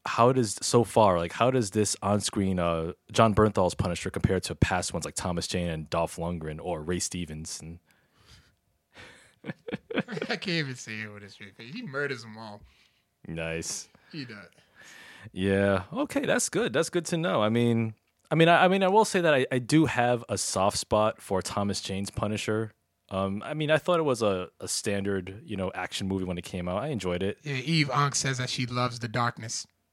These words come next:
Speaker 1: Okay.
Speaker 2: Yeah, it's a very dark show.
Speaker 1: I love. Okay, I'm, I'm
Speaker 2: It's
Speaker 1: there.
Speaker 2: right up your alley. You would have an absolute field day.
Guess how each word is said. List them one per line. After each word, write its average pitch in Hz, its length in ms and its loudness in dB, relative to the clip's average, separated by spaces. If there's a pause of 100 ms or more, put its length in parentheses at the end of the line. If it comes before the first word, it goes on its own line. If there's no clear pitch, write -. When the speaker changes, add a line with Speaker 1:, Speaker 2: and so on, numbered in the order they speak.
(140)
Speaker 1:
Okay. 113 400 -2
Speaker 2:
Yeah, 160 120 6
it's 127 160 -2
a 131 100 -4
very 113 500 -8
dark 104 260 -12
show. 87 180 -14 (360)
Speaker 1:
I 80 120 -8
love. 87 260 -6
Okay, 120 300 -2
I'm, 92 300 -4
I'm 110 120 0
Speaker 2:
It's 147 180 -2
Speaker 1:
there. 87 140 -4
Speaker 2:
right 131 200 -8
up 123 160 -16
your 120 100 -16
alley. 107 340 -16 (120)
You 127 140 -20
would 120 100 -20 (120)
have 120 260 -18
an 113 220 -20
absolute 113 500 -20 (260)
field 117 300 -20
day. 107 260 -20